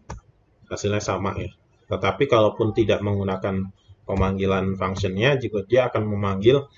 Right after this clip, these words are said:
function indexnya, karena itu ya, eh, nomor satunya ya yang menjadi indeks di dalam kelas atau, eh, metode tersebut.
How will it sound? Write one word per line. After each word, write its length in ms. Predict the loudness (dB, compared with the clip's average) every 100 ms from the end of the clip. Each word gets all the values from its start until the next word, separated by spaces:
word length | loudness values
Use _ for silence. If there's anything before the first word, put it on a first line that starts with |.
| -20 -20 _ _
function 400 | 0 0 0 0 0
indexnya, 560 | 2 2 2 0 0 0
karena 240 | -2 -2
itu 400 | -2 4 4 2 -8 _ _ _
ya, 400 | 0 2 2 -2 -8 _ _ _ -20 -20 -20 _ _ -6
eh, 260 | -2 0
nomor 240 | 0 0 0
satunya 520 | 0 2 4 4 4
ya 200 | 4 2
yang 120 | 2 0
menjadi 360 | 0 0 -2 -12 -14 _ _ _ -8
indeks 440 | 0 0 0 -4
di 80 | -8
dalam 440 | -4 -2 0 -2 -6 _ _ _
kelas 520 | -4 -4 -6 -16 -20 -14
atau, 480 | -10 -4 -4 -4 -10 -20 _ _ _ -20 _ _ _ _ _ _ _ _ _
eh, 380 | -6 -4 -4 -8 -12 _ _ _ _ _ -8
metode 440 | -8 0 0 0
tersebut. 440 | -18 -10 -10 -10